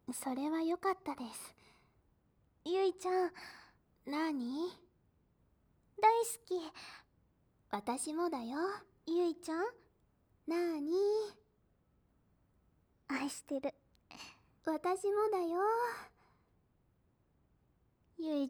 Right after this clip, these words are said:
Speaker 2: ちゃん、もっと舐めたいよ。
Speaker 1: うん、私も。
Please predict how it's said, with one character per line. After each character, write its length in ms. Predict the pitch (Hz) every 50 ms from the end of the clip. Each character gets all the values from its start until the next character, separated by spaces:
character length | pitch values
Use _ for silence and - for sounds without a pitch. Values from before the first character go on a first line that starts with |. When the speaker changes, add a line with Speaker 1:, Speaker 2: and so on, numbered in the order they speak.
| - -
Speaker 2:
ち 60 | -
ゃ 80 | 330
ん、 220 | 311 302 311 311 302 285 - - - - - - - - - - - - _ _ - 359
も 140 | 349 370
っ 60 | 370 359 - -
と 80 | 339
舐 220 | 320 302 320 330 339
め 160 | 349 403 427
た 240 | 427 - 494 453 381
い 160 | 349 311 302
よ。 100 | 320 320 330 330 311 311 311 - - - - - _ _ _ _ _ _ _ _ _ _ _ _ _ _ _ _ _ _ _ _ _ _ -
Speaker 1:
う 40 | 247
ん、 40 | 339 466 494 392 - - - - _ _ _ _ _ _ _ _ _ -
私 420 | 240 214 214 - 262 277 - - 277
も。 200 | 285 320 339